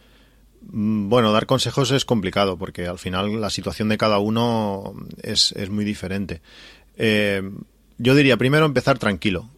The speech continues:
no querer empezar un podcast y, y empezarlo mañana y venga, voy a darle a crear una cuenta rápido y a publicar. No, hay que hacer las cosas bien hechas.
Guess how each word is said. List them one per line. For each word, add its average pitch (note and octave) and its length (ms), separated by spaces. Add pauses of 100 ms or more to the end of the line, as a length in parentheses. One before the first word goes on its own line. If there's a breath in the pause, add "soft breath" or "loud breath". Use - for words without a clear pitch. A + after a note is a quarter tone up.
no G#2 260
querer B2 460
empezar G#2+ 400
un G#2+ 100
podcast B2+ 540
y, G2+ 200
y G#2+ 220
empezarlo A2 440
mañana B2 520
y G2+ 120
venga, F#2 260
voy G2+ 140
a G#2 40
darle G#2+ 300
a F#2+ 340
crear G#2 180
una G#2 140
cuenta G2+ 320
rápido C#3 460
y G2+ 100
a F2+ 60
publicar. F#2 480
No, F#2+ 320
hay G2 100
que G2 60
hacer G#2 120
las G2+ 140
cosas G2+ 240
bien G#2 140
hechas. C3+ 360